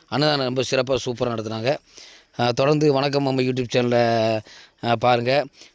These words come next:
லைக் பண்ணுங்க, ஷேர் பண்ணுங்க, கமெண்ட் பண்ணுங்க, சப்ஸ்கிரைப் பண்ணுங்க. உங்க ஊர்ல எந்த திருவிழா, ஆ, கோயில் சம்மந்தப்பட்ட விஷயம் இருந்ததுன்னா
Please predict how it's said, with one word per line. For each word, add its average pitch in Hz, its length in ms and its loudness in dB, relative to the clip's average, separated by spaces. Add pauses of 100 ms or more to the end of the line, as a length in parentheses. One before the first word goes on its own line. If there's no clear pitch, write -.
லைக் 127 220 0
பண்ணுங்க, 135 500 0 (280)
ஷேர் 127 160 2
பண்ணுங்க, 123 520 -4 (440)
கமெண்ட் 139 260 2
பண்ணுங்க, 123 420 -2 (200)
சப்ஸ்கிரைப் 135 340 2
பண்ணுங்க. 110 360 -2 (280)
உங்க 135 220 0
ஊர்ல 147 360 4
எந்த 131 260 0
திருவிழா, 135 500 2 (480)
ஆ, 127 120 -2
கோயில் 135 460 2
சம்மந்தப்பட்ட 127 320 -2
விஷயம் 123 380 -2
இருந்ததுன்னா 123 300 -2